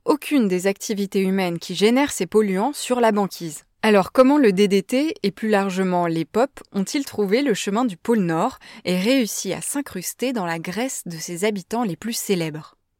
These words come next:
Libérés dans des régions urbanisées, les pop s'évaporent, puis sont portés par le vent et se déposent plus loin, à la faveur de pluies ou de températures plus froides. Quand la température augmente,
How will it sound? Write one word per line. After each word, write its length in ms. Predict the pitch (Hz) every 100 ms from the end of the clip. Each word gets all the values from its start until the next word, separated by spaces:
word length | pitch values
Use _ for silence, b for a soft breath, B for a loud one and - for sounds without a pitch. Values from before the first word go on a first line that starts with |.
| -
Libérés 480 | 214 247 247 240 262
dans 140 | 202
des 160 | 190 190
régions 380 | 226 220 247
urbanisées, 840 | 202 190 185 180 190 196 220 294 - -
les 140 | 196
pop 320 | - 170 - -
s'évaporent, 880 | - 254 226 180 - 170 208 311 -
puis 140 | - 196
sont 240 | - 175
portés 400 | - 254 - 285
par 220 | 233 196
le 100 | 175
vent 220 | 165 226 294 _ -
et 60 |
se 120 | 202 311
déposent 420 | 214 190 277 -
plus 260 | - 262
loin, 260 | 202 180 220 B B B
à 140 | - 214
la 120 | 208
faveur 380 | 208 185 185 170
de 140 | 175
pluies 480 | 170 - 202 247 294
ou 100 | 208
de 100 | 190
températures 800 | 180 175 170 170 165 - 277 269
plus 180 | - 220
froides. 420 | - - 160 151 - _ _ _ -
Quand 120 | 240
la 120 | 240
température 560 | 247 220 196 185 - 190
augmente, 480 | 180 190 269 330